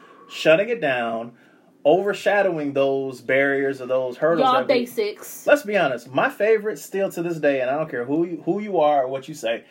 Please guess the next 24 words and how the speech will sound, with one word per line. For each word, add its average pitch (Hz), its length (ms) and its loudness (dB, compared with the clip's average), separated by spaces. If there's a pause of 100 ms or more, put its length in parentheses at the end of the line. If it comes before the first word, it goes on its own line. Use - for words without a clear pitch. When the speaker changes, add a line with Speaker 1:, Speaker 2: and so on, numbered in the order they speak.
(300)
Speaker 1:
when 120 180 -6
you 240 220 -4
look 160 260 -2
at 113 140 -6
Jesse 170 380 -4
Owens 104 680 -6
Speaker 2:
Ooh. 359 240 -4 (960)
Speaker 1:
with 139 220 -2
a 123 40 -6
gold 160 440 2
medal 220 260 4
around 202 340 -2
his 220 200 -2
neck, 131 360 -2
Speaker 2:
Mm. 208 280 -10
Speaker 1:
saluting 190 680 0
the 180 120 -2
U 202 240 0
S 202 160 2
flag, 117 440 0
which, 226 260 -8
I 123 80 -2
mean, 135 240 -4
whatever, 139 460 0